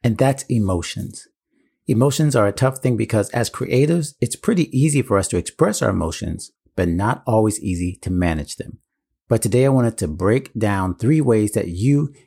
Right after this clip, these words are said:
can have a more healthy emotional life as a creative and actually use your emotional labor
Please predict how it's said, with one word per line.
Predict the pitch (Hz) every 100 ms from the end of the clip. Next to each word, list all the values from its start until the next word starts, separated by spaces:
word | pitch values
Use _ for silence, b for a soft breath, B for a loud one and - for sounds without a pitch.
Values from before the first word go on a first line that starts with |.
| -
can | 117
have | 107 92
a | 92
more | 92 101 131 139
healthy | 113 - 131 - -
emotional | 117 123 117 123 110
life | 92 92
as | 98 95
a |
creative | - - 95 85 80 _ -
and | 98 107
actually | 117 - 131
use | 101 131 175 131 110 - _ _ _ -
your | 117
emotional | 101 95 95 120 127 143 131
labor | 127 127 98 87